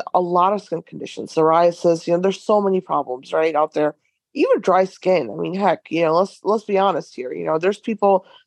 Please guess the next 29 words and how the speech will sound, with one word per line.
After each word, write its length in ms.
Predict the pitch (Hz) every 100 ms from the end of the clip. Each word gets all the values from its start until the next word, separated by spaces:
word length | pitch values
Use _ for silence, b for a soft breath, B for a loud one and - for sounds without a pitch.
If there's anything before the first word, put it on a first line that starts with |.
| _
that 180 | 185 -
they 200 | 165 196
will 140 | 226 196
classify 600 | - 185 190 - - 190
their 200 | 175 156
entire 360 | 160 - 196
beauty 300 | 196 214 214 214
routine 500 | 202 - 220 226 220 b b -
by 80 |
saying, 320 | 185 214 202 143
"I 180 | - 254
am 120 | 226
a 60 |
dry-skinned 720 | 190 190 185 190 - 190 180
person," 400 | - 175 180 156
as 160 | 147 175
if 100 | 196
something's 340 | 262 254 240
wrong 260 | 240 269 277
with 160 | 226 -
them. 200 | 92 -
You 100 | 190
know 100 | 214
what 100 | 220
I 60 |
mean? 200 | 220 226 214
Like, 180 | 208 196
it's 180 | 226
like, 240 | 247 226